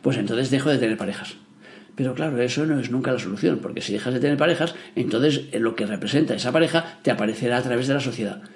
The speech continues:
y entonces te aparecerá a través de un personaje que se presente en tu vida.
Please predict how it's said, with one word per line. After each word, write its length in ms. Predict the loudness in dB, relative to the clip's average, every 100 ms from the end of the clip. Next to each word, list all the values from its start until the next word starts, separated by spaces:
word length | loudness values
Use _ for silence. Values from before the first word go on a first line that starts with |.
| -10
y 60 | -6
entonces 220 | -2 0
te 60 | 0
aparecerá 380 | 2 0 0 2
a 40 |
través 200 | 2 2
de 60 | 0
un 80 |
personaje 520 | 0 2 2 2 0 -4 -10 -6
que 80 | -2
se 120 | -2
presente 320 | -2 -2 0 -2
en 120 | -2
tu 80 | -6
vida. 240 | -10